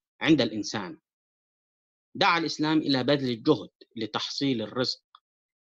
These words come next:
لكي نتمتع بطيبات الحياة، والعمل على إعمار الأرض وإصلاحها. وفي ذلك ضرب النبي صلى الله عليه وسلم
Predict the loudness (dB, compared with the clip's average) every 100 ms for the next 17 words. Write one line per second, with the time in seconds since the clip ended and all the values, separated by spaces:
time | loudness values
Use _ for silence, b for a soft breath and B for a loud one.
0 | _ _ _ _ _ _ _ -16 -4 0
1 | 0 -2 0 0 0 -2 -4 -6 _ _
2 | -10 -8 -8 -4 -2 -2 -4 -4 -2 -2
3 | -4 -10 _ _ _ _ _ _ _ _
4 | _ _ _ _ _ _ _ 0 4 6
5 | 4 2 -2 _ -2 0 0 -2 -2 4
6 | 6 6 4 0 0 -2 -2 -4 -6 -2
7 | 0 0 -4 -12 -16 -20 _ _ _ _
8 | _ _ _ _ -10 -4 -2 2 2 2
9 | 2 2 4 4 2 2 2 0 -2 -2
10 | -2 -2 -2 0 0 0 -4